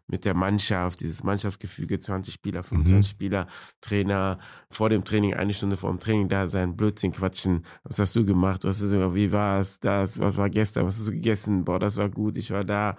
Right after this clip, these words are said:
Speaker 1: Das ist so das, was du, was,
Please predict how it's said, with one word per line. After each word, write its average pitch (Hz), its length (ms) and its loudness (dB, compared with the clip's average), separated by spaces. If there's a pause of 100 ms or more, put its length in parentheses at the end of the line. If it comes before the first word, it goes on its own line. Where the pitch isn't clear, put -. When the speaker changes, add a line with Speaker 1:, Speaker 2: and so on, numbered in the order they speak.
(580)
Speaker 1:
Das 104 160 2
ist 101 80 4
so 113 100 6
das, 104 260 2
was 107 180 4
du, 104 240 6 (400)
was, - 500 2